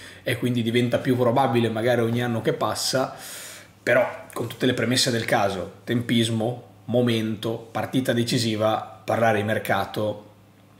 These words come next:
mi cascano, mi cascano e basta, perché oggi bisognerebbe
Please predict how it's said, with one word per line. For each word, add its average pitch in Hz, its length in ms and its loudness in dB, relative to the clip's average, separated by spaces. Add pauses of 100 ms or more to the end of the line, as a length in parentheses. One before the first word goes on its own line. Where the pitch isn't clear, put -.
(140)
mi 117 140 -6
cascano, - 760 -4
mi 98 100 -8
cascano 107 400 -2
e 95 60 -4
basta, 85 380 -4
perché 104 260 -2
oggi 123 180 4
bisognerebbe 107 720 0